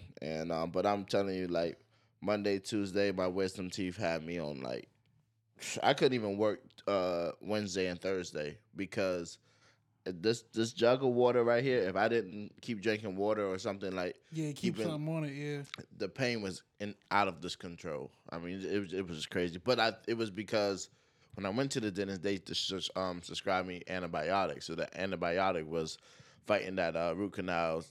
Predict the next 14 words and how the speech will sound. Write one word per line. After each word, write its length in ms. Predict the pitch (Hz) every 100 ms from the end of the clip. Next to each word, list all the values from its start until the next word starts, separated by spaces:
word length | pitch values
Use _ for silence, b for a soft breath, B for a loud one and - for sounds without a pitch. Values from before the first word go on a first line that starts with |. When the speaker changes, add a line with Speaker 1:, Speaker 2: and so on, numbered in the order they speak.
| _ _ -
Speaker 1:
the 220 | 90 82 76
tooth 200 | 131 113
that 160 | 95
I 20 | 90
needed 260 | 87 80
a 40 | 73
root 160 | 104
canal 360 | - 101 98 98
on. 220 | 104 110 107 B B B B -
It 60 |
was 120 | 98 87
fighting 280 | 104 92
that 160 | 85 85
infection. 460 | 78 - 87 -